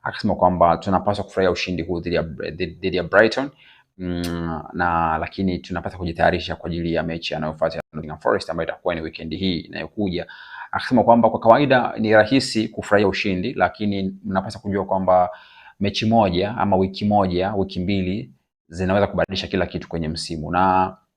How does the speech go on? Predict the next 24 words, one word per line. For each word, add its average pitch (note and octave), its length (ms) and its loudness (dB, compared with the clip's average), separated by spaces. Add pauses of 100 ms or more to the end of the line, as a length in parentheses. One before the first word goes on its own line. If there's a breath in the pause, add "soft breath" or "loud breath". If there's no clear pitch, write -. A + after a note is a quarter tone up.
(240)
hilo A#2+ 240 2
limethibitika F#2 960 -2
wazi E2 480 -2
kwamba D#2+ 500 2 (300 loud breath)
mambo F#2+ 500 6
yanaweza F2 720 0
kubadilika E2+ 1040 -2
haraka E2+ 840 0
sana. C#2 480 -4 (560 soft breath)
Kwa F2+ 160 2
mfano, F#2 680 4 (420)
ngoja F#2+ 400 4
nikwambie E2+ 520 -2
kile F2+ 200 -2
ambacho E2+ 480 0
Ruben E2+ 380 -2
Amorim E2 300 -4
anachokisema, F2+ 800 -2 (400)
uone E2+ 340 2
jinsi F2 220 -2
ambavyo E2+ 320 2
kina D#2+ 180 -6
make E2+ 260 -4
sense. D#2 500 -8